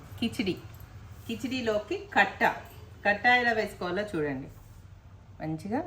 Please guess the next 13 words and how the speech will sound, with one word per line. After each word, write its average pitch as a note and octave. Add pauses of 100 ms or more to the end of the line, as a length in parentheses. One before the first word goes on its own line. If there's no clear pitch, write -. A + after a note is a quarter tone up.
(140)
దీని D#3+
మీద D#3
ఇలా D3+
వేసుకోవాలి, - (1040)
ఆనియన్స్తో F#3+
సహా. E3 (400)
ఆనియన్స్ F3
రావాలి, C3+
ఆనియన్స్ F3
చాలా E3+
బాగుంటాయి D#3
అన్నమాట C3+
ఇందులో. C#3